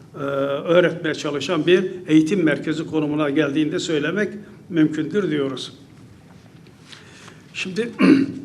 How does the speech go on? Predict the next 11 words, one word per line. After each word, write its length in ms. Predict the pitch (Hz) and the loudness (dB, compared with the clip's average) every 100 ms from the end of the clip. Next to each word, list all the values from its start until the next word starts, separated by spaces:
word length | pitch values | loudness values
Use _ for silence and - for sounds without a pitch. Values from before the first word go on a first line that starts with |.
| - - - - | -16 -20 -20 -20
<clears throat> 840 | - - - - - - - - | -20 -20 -20 -20 -20 -20 -20 -2
Ali 220 | 208 269 | 4 6
Bakigül 520 | 196 - 196 185 269 269 - - - 156 | 6 6 6 6 6 4 0 -10 -4 0
babasının 380 | 185 196 220 | 2 4 4
Hakk'a 280 | 185 185 208 | 4 4 2
yürümesinden 640 | 190 180 180 175 180 214 196 | 4 6 6 4 4 4 2
sonra 560 | 175 165 180 240 - - - - - - | 4 4 4 2 -2 -12 -16 -20 -20 0
deyişleri, 640 | 156 - - 180 180 151 - - - - - - - - - - - - - | 4 4 6 6 6 4 2 -4 -14 -20 -20 -20 -20 -20 -20 -20 -20 -14 -2
nefesleri 640 | 147 165 180 170 165 147 | 0 2 2 4 4 6
toplar. 640 | 170 180 175 175 240 - | 4 4 4 2 0 -2
Bunu 340 | 170 190 - | 2 2 2